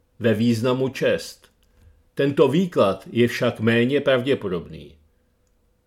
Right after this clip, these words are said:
Toto křestní jméno nemá mužský protějšek.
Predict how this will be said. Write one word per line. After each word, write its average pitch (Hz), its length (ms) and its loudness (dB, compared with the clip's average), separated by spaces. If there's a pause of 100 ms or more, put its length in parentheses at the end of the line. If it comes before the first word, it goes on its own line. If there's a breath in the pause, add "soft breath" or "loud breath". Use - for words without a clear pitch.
(180)
Toto 120 280 4
křestní 143 600 -2
jméno 110 640 0 (120)
nemá 117 580 0
mužský 120 540 -4
protějšek. 120 680 -6